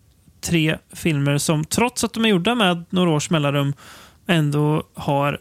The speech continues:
den gemensamma nämnaren att de är väldigt, väldigt kåta. <laughs> Alla de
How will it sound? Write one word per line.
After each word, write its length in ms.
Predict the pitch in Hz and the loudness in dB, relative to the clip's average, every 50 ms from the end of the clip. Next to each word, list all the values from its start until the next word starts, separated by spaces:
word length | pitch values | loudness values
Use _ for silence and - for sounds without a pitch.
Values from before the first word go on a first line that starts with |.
| _ - | _ -10
den 240 | 190 175 160 160 156 | -6 -2 0 0 2
gemensamma 420 | 156 151 143 135 - - 147 147 | 2 2 0 -2 -2 -2 0 0
nämnaren 260 | 147 139 135 139 143 139 | 0 0 0 0 -2 -2
att 160 | 143 - - - | -4 -6 -10 -8
de 200 | 233 165 170 170 | -4 -2 0 0
är 260 | 143 123 120 127 131 - _ _ _ - - - _ _ _ | 0 -2 -2 -4 -6 -10 _ _ _ -20 -20 -20 _ _ _
väldigt, 720 | - 156 156 156 139 127 143 143 135 - - - - - - - _ _ - | -2 0 0 0 0 -2 -4 -4 -4 -6 -8 -12 -12 -12 -14 -20 _ _ -4
väldigt 760 | 175 170 220 190 147 139 135 147 147 139 - - - - - _ _ _ _ | 0 0 2 2 0 0 0 -2 -2 -2 -4 -10 -14 -14 -14 _ _ _ _
kåta. 580 | - - - 185 151 127 - - - - 160 - - | -6 -2 0 0 -2 -2 -6 -8 -4 -4 -4 -4 -4
<laughs> 40 | - - - | -4 -2 0
Alla 120 | - 269 - - 269 - - 269 - | 0 0 0 0 -2 0 0 0 0
de 60 | - | 2